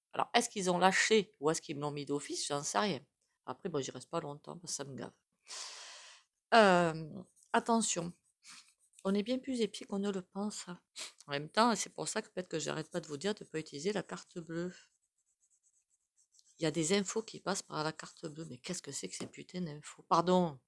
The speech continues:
c'est nom Dieu de Dieu d'infos. Enfin bref, euh, diviser pour mieux régner. Ils vont essayer de trouver des infos là où on pense le moins. Là où on pense le moins. Parce que c'est dans nos failles qu'ils vont s'engouffrer. Comme nous, dans leurs failles,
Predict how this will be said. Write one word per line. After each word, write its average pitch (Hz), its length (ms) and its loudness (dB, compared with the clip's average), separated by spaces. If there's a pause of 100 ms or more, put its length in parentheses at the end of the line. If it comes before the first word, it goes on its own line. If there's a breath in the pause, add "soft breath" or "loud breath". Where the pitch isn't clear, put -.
c'est - 140 -16
nom 151 140 -4
Dieu 180 180 -2
de 165 140 -6
Dieu 185 220 -4
d'infos. 156 500 -6 (720 loud breath)
Enfin 170 160 0
bref, 165 340 -2 (600 loud breath)
euh, 165 200 2
diviser 226 480 0
pour 196 180 -10
mieux 196 180 0
régner. 165 400 -2 (320 loud breath)
Ils 190 140 0
vont 190 200 0
essayer 220 320 -2
de 180 60 2
trouver 202 320 -4
des 180 260 -2
infos 214 300 -4
là 175 100 -2
où 160 120 -6
on 165 80 -8
pense 208 340 -6
le 156 240 -8
moins. 156 380 0 (1300 loud breath)
Là 165 140 2
où 160 60 -4
on 151 100 -8
pense 185 320 -2
le 139 180 -4
moins. 135 300 -6 (340 loud breath)
Parce 156 160 0
que 156 140 -8
c'est - 240 -2
dans 127 180 -8
nos 170 160 -2
failles 220 480 2 (100)
qu'ils - 180 -6
vont 170 200 -4
s'engouffrer. 208 800 -6 (200)
Comme 139 260 0
nous, 214 240 -6
dans 143 120 -2
leurs 175 220 0
failles, 170 400 -2